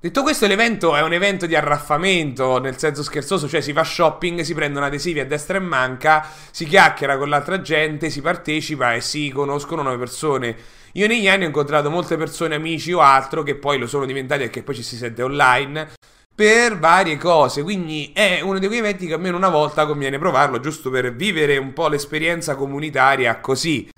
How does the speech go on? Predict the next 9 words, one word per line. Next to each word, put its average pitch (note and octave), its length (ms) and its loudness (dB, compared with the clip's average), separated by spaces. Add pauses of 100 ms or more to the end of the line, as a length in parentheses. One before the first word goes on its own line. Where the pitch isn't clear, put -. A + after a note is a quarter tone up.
(340)
E E3 100 0
in G3+ 80 2
Italia G#3 460 6
non F3 160 2
è E3 140 4
semplice, A#2+ 680 -2 (380)
perché F3+ 440 0
richiede D#3+ 420 0
gente. G#2+ 560 -2